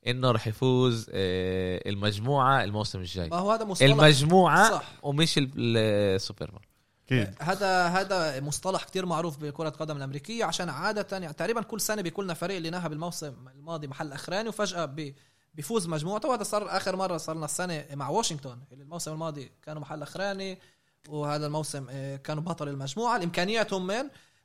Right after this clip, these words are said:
Speaker 2: بالإي إف سي جيتس، بنجلز، جاكس وبرونكوس اللي خلصوا محل أخير بمجموعتهم، وبالإن إف سي هم من إيجلز، لايونز، فالكونز وناينرز. أفكر الأوفيس هو الإيجلز،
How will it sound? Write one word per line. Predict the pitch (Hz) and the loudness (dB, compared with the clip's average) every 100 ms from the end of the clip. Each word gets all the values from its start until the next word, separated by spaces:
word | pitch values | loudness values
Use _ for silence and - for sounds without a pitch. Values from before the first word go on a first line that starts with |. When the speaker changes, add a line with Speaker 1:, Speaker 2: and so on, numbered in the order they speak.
| - | -12
Speaker 2:
بالإي | 160 202 190 | -2 2 2
إف | |
سي | - 185 151 | 0 0 0
جيتس، | 135 202 220 - - | 2 0 0 -2 -6
بنجلز، | 151 196 185 160 143 - | -2 -2 -2 -2 -2 -4
جاكس | 147 170 156 - | -2 -2 -2 -2
وبرونكوس | 139 139 151 - - - | -6 -6 -6 -6 -4 -4
اللي | 143 | -6
خلصوا | 143 147 143 | -8 -8 -8
محل | 139 139 | -10 -10
أخير | - 147 | -8 -10
بمجموعتهم، | 139 135 151 233 269 233 | -10 -10 -8 -6 -4 -4
وبالإن | 180 170 170 190 | -4 -4 -4 -4
إف | 180 | -4
سي | 185 | -4
هم | 180 | -4
من | 160 196 | -4 -6
إيجلز، | 202 196 196 180 175 | -6 -4 -4 -4 -2
لايونز، | 185 208 233 226 | -2 -2 -6 -6
فالكونز | - 190 185 196 180 - | -4 -4 -4 -6 -6 -6
وناينرز. | 147 156 214 339 - - _ _ _ _ _ _ _ | -6 -6 -4 -6 -6 -12 _ _ _ _ _ _ _
أفكر | - 202 240 208 | -2 0 2 2
الأوفيس | 180 185 208 208 202 - | 0 0 -2 -2 -4 -2
هو | 175 170 | -4 -4
الإيجلز، | 165 160 156 180 170 139 131 - - | -4 -6 -6 -6 -6 -8 -8 -10 -10